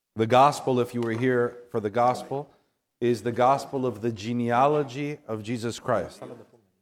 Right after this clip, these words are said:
It is literally the family tree of Christ. And many people wonder what business, what's the point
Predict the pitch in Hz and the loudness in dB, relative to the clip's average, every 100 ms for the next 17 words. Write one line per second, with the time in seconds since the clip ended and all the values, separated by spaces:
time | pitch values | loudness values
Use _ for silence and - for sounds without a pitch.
0 | _ - 110 120 117 120 147 151 135 123 | _ -2 0 2 0 4 6 6 6 4
1 | 123 147 127 117 139 131 147 139 120 - | 2 2 -2 -2 2 2 4 0 -2 -4
2 | 135 139 175 113 92 _ _ _ _ - | -2 0 -2 -8 -16 _ _ _ _ -8
3 | 117 - 131 87 - - - _ _ _ | -8 -2 0 0 -6 -18 -20 _ _ _
4 | _ - 117 131 151 151 151 147 - 127 | _ -4 -2 0 0 0 0 -2 0 0
5 | 120 143 151 120 113 120 - _ _ _ | 2 2 2 0 0 0 -6 _ _ _
6 | 117 139 143 139 139 123 127 117 - - | -2 -2 0 -2 -2 -4 -4 -6 -10 -16
7 | - _ _ 123 143 - 120 147 135 101 | -20 _ _ -4 -4 -2 -4 0 0 -2